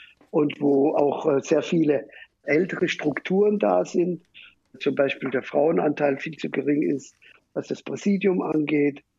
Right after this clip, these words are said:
dass man da vielleicht ein bisschen mehr Geduld haben muss. Und das muss ich auch noch lernen, ein bisschen geduldiger zu sein. Das ist eine schlechte Eigenschaft von mir. Ich will nicht immer geduldig sein. Manchmal muss man auch fordernd sein, ja.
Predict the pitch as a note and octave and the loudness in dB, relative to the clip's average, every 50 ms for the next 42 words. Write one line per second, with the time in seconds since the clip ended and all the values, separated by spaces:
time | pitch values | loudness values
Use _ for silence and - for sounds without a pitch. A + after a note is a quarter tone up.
0 | _ _ _ _ _ _ _ _ D#3 C#3 - D3 D3 C3+ C3 C#3 C#3 C#3+ - F3 | _ _ _ _ _ _ _ _ -6 -4 -2 -2 -2 0 0 0 0 0 0 0
1 | D#3 D3 C#3+ C#3+ - - - C#3+ - D3 - - - C#3+ C3+ C3+ C#3 C3+ - D3+ | 0 0 0 -2 -4 -8 -10 -10 -10 -10 -8 -6 -6 -4 -2 -2 -2 -2 -4 -4
2 | - - F#3+ G#3 G3+ - - E3 D#3 D#3 D#3+ E3 D3+ C#3+ D#3 - - - - - | -4 -2 -2 -2 -2 -2 -4 -2 -2 -2 -4 -4 -6 -6 -6 -6 -8 -12 -18 -20
3 | _ _ - - - _ - D#3 B2+ - D3+ D3+ - - - E3+ E3 D3 D3 C3+ | _ _ -20 -20 -20 _ -14 -6 -2 -2 -2 -2 -2 -6 -4 -4 -4 -4 -4 -4
4 | C#3 C#3 C3+ C3+ C#3+ D3+ B2 C3+ C3+ C3 C3 C3 B2+ B2 _ _ _ _ - D3 | -2 -2 -2 -2 -6 -10 -8 -8 -6 -6 -6 -6 -8 -10 _ _ _ _ -8 -6
5 | E3 F3 - - E3+ D#3 C#3+ D#3+ D3+ - E3+ E3 E3+ E3+ E3+ - D#3 D3 - - | -4 -4 -4 -4 -6 -6 -4 -4 -4 -2 -2 -2 -2 -4 -4 -2 -4 -2 -4 -6
6 | D#3 - C3+ C3+ - - - C#3+ D#3 D3 - D3+ - - - D3+ D3+ - - - | -8 -6 -6 -6 -4 -6 -8 -8 -8 -6 -6 -4 -4 -4 -4 -4 -4 -4 -6 -6
7 | - - C#3+ D#3 D#3 D#3+ - - - - - - - - - - - - - _ | -4 -2 -4 -4 -4 -6 -8 -8 -8 -10 -10 -10 -12 -14 -12 -10 -10 -10 -12 _
8 | - - - - - - - _ - C3 - G3 A3+ A3+ A3+ F3 - G3+ G3+ G#3+ | -20 -20 -20 -20 -20 -20 -20 _ -8 -2 0 2 2 2 2 2 2 2 2 2
9 | G3+ D3+ - - - - _ _ _ _ _ _ _ - D3+ - D#3+ D3+ D3 C#3+ | 2 0 -2 -4 -10 -20 _ _ _ _ _ _ _ -4 -2 0 2 2 2 2
10 | D3 C#3 - - - C3 B2 B2 C#3 D#3+ E3 D3+ F3 G3 F#3 F#3 F3+ F3+ - - | 0 -2 -4 -2 -2 -2 0 0 0 0 0 0 0 0 2 2 2 0 2 0
11 | E3+ D#3 - D3+ - - - D3 C#3 C#3 D3+ D#3+ D#3 D3 D3 - D3+ C#3 C3+ B2 | 0 2 2 0 -2 -2 -2 0 0 2 2 2 2 0 0 -2 -4 -8 -8 -8
12 | B2 A#2+ A#2+ | -10 -12 -12